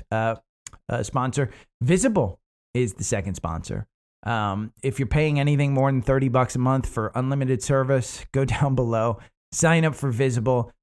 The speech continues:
Uh, it's a great service. In fact, I was in the middle of nowhere in Crumpler with a guy that has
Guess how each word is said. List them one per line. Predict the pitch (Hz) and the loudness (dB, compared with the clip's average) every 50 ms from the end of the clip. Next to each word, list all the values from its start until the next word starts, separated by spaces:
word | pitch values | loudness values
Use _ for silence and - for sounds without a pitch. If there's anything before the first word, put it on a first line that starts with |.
| _ - - | _ -8 -4
Uh, | 113 120 117 - - | -4 -4 -4 -2 -2
it's | 156 147 - | -2 0 0
a | 160 | 0
great | 131 117 123 117 139 151 160 147 | -2 -2 0 0 0 0 0 -2
service. | - - 147 139 139 135 143 143 131 - | -2 0 0 2 2 2 0 0 0 -2
In | 131 120 | -2 -2
fact, | 110 - 135 120 123 120 - - - - - - - | 0 0 0 0 0 -2 -4 -8 -12 -12 -12 -6 -2
I | 117 139 | 0 2
was | 147 151 139 | 2 2 4
in | 151 147 139 | 2 2 2
the | 127 | 2
middle | 127 131 135 147 139 | 2 2 2 2 2
of | 135 | 2
nowhere | 123 117 120 127 123 123 127 117 - - | 0 0 0 0 2 2 0 0 -2 -4
in | 123 113 110 | -4 -4 -4
Crumpler | 104 - - - - 135 131 135 127 - 170 175 190 185 - - _ - - _ _ _ _ - | -4 -6 -6 -2 0 0 0 0 0 0 0 0 0 -2 -4 -10 _ -20 -20 _ _ _ _ -6
with | - 117 117 135 151 165 - | -2 0 2 4 4 4 4
a | 247 226 | 2 0
guy | 175 156 156 127 101 95 87 98 113 110 _ _ _ _ - _ _ _ - | 2 4 2 2 2 0 -2 -4 -8 -10 _ _ _ _ -20 _ _ _ -2
that | 120 135 139 135 110 | 0 0 0 0 0
has | - 127 147 139 135 127 120 120 110 104 | 0 2 2 2 2 0 0 -2 -2 -4